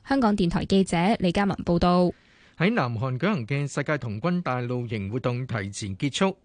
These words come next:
Speaker 2: 南韓行政安全部表示，風暴吹襲時營地將難以繼續使用。總統尹錫悅前一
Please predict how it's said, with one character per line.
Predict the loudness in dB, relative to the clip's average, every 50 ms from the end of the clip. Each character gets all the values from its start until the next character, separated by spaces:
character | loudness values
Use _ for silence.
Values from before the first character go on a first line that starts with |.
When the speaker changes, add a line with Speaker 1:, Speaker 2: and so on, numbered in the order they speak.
| _
Speaker 2:
南 | -2 0 0 0 0
韓 | 0 0 0
行 | -2 -2 -4 -2
政 | -2 0 0 2
安 | 2 0 0
全 | -2 -4 -4
部 | -4 -2 -2 -2
表 | -2 -2 -4
示， | -2 -2 -2 -2 -2 -2 -4 -2
風 | 0 2 2
暴 | 2 2 0 -2
吹 | 0 0 0 0
襲 | 2 0 -2 -2
時 | -4 -8 -6
營 | -4 -4 -2 -2 -2
地 | 0 0 -2 -2 -4 -4 0
將 | 2 2 2 2
難 | 0 -2 -4 -4 -4
以 | -4 -2
繼 | -2 -2
續 | -2 -2 -2 -4 -6 -6
使 | -8 -8 -8 -6 -4 0
用。 | 0 0 0 0 -2 -8 _ -20 -20 -20 -20 -20 -4
總 | 0 2 2 2
統 | 2 2
尹 | 2 2 0 0 0 -2
錫 | 0 0 0 -2 -2 _
悅 | -4 -4 -4 -4
前 | -6 -8 -6 -6 -4
一 | -2